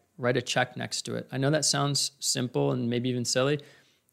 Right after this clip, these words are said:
but it's like, that was a part of the plan. You already did it. So you can write it down and you can recognize that I did something that is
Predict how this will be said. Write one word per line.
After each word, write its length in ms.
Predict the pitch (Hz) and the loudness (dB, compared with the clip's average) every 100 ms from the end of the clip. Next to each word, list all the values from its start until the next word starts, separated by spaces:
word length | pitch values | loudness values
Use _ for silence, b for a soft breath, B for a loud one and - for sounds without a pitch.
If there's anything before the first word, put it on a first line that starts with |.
| - | 2
but 120 | 139 | 4
it's 160 | 139 | 4
like, 260 | 143 123 - | 4 2 2
that 140 | 123 | 4
was 120 | 151 156 | 4 2
a 40 | |
part 220 | - 147 | 2 4
of 60 | 139 | 4
the 60 | |
plan. 440 | 139 - 123 131 139 | 0 -2 0 0 0
You 140 | 139 | 4
already 180 | 151 156 | 6 6
did 280 | 123 135 135 | 2 2 4
it. 240 | 117 - | 4 0
So 120 | - 135 | -2 0
you 120 | 131 | 0
can 160 | 143 | 0
write 180 | 135 127 | 2 2
it 100 | 131 | 2
down 480 | 127 123 131 113 123 - _ - | 0 0 2 0 -4 -12 _ -4
and 460 | 127 127 127 135 131 | 0 0 0 -4 -4
you 100 | 131 | -2
can 220 | 135 123 | 0 2
recognize 640 | 127 139 123 117 117 113 - | 2 0 -2 0 0 0 -2
that 220 | 123 120 | -4 -2
I 100 | 120 | -6
did 460 | 117 - 120 127 135 b b b b _ - | -4 -2 -2 -2 -6 b b b b _ -2
something 580 | - 127 120 127 127 | 2 2 0 0 0
that 320 | 120 120 - - _ - | 0 -2 -4 -10 _ -8
is 440 | 127 117 110 - | -2 0 0 -2